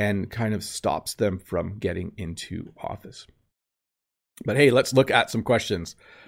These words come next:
That's what we should be doing. Um, let me see if I can get the first question on the screen.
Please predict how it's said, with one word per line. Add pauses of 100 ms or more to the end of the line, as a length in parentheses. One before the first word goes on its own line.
(120)
That's
what
we
should
be
doing. (100)
Um,
let
me
see
if
I
can
get
the
first
question
on
the
screen.